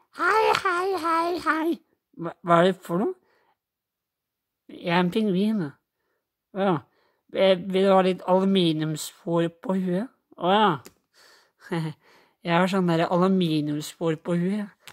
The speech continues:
Ja, hei, hei. Jeg er tjukk i huet. Er du det? Da tar jeg antibiotika inn i munnen på deg. Blæ! <laughs>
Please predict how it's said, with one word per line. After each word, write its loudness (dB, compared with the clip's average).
Ja, 2
hei, 6
hei. 2
Jeg 0
er -2
tjukk -6
i -2
huet. -2
Er -4
du -2
det? 2
Da 4
tar 0
jeg 2
antibiotika 0
inn 2
i 2
munnen 0
på -4
deg. -14
Blæ! 6
<laughs> 2